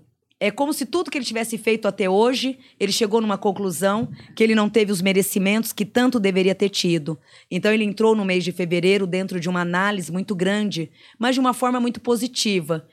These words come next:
porque, de um lado, ele agradece muito a Deus por tudo, e por tudo que alcançou, e financeiramente por tudo que vive no dia de hoje. Então, ele é uma pessoa muito grata,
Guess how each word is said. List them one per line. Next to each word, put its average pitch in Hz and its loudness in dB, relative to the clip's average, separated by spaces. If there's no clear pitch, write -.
porque, 190 -2
de 180 -2
um 190 0
lado, 190 0
ele 175 0
agradece 175 -2
muito 180 -4
a 170 0
Deus 190 0
por 208 -4
tudo, 160 -2
e 196 -2
por 202 0
tudo 269 0
que - 0
alcançou, 202 0
e 208 -2
financeiramente 233 0
por - -4
tudo 214 -2
que 220 -2
vive 185 0
no 175 -2
dia 170 -2
de 190 -4
hoje. 156 0
Então, 202 0
ele 208 2
é 202 0
uma 196 -2
pessoa 190 -4
muito 214 -4
grata, 190 0